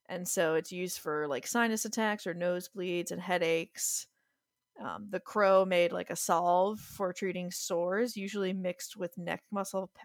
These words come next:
fat, probably from buffaloes, but could be, um, some other animals as well. And they used a kind of strong tea as an astringent,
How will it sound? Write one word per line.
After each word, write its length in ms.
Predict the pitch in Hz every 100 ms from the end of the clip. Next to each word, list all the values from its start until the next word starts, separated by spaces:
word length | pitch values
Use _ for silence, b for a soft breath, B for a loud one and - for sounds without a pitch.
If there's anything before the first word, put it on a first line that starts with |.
| _
fat, 420 | - 202 190 - _
probably 580 | 196 185 180 175 170 170
from 360 | - 170 160 165
buffaloes, 720 | 160 - 185 170 170 175 -
but 200 | - 76 - _
could 140 | 196
be, 340 | 175 165 185 - _ _ _ _ _ _ _ _
um, 240 | - 127 208
some 240 | 196 180
other 240 | 170 170
animals 400 | 156 165 165 165
as 140 | 165 165
well. 400 | 170 165 160 170
And 400 | 175 170 156 165 -
they 240 | 175 165
used 540 | 175 196 202 175 175 -
a 100 | 170
kind 180 | 185 165
of 80 |
strong 400 | - - 175 165 165
tea 280 | - 165 165
as 240 | 165 165 -
an 80 |
astringent, 840 | 196 - - 170 190 226 302 320 -